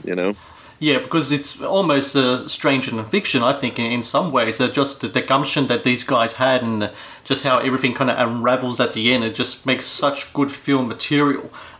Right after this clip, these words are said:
Speaker 2: Um, who, who, so do you approach, um, your producers? I know you work quite a bit with Chad A Verdi. Um, you work, you collaborated with him when you were actor back in the days of, like, Incubus and Lucy's, and,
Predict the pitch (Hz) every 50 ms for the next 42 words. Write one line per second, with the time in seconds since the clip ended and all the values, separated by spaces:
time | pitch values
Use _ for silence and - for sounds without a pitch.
0 | - 151 151 151 151 151 156 160 - - - - 131 156 214 214 - - 180 156
1 | - - - - - - 180 175 170 156 - 170 160 147 156 180 196 208 214 214
2 | 214 220 220 - - - - - - - - 160 151 - - - 160 160 165 160
3 | 165 156 - - - - - 165 151 143 139 139 139 135 135 139 147 139 - 143
4 | 120 - 143 139 139 - 156 147 143 147 139 139 135 135 127 143 160 156 143 151
5 | 147 147 147 - - - 165 151 139 143 139 139 143 143 143 147 139 131 - -
6 | 143 139 135 135 131 127 120 123 127 127 131 131 135 139 135 - - - - -
7 | - - 127 123 123 123 127 127 120 117 131 143 139 139 139 139 139 147 143 139
8 | 147 151 143 143 - - - 156 147 147 135 - - 131 127 135 139 139 143 139
9 | 135 135 135 139 139 143 135 127 127 123 123 123 123 120 - - 135 127 - -
10 | 139 127 127 131 135 127 127 - 127 123 107 127 123 127 127 120 - 123 - 117
11 | 117 117 - - 131 127 - - 127 131 127 127 - - 120 120 110 120 127 135
12 | 131 127 - 135 127 127 127 - 127 113 110 107